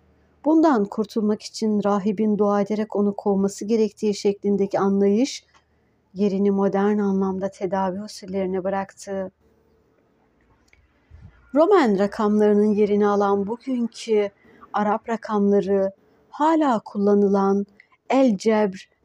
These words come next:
beytül cezve, el semt gibi terimler,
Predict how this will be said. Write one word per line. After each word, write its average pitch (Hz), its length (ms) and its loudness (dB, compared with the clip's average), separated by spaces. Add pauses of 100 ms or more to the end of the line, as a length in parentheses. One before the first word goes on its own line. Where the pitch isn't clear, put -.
beytül 226 680 0
cezve, 202 760 0 (720)
el 233 200 2
semt 233 520 -2
gibi 202 240 -2
terimler, 196 640 2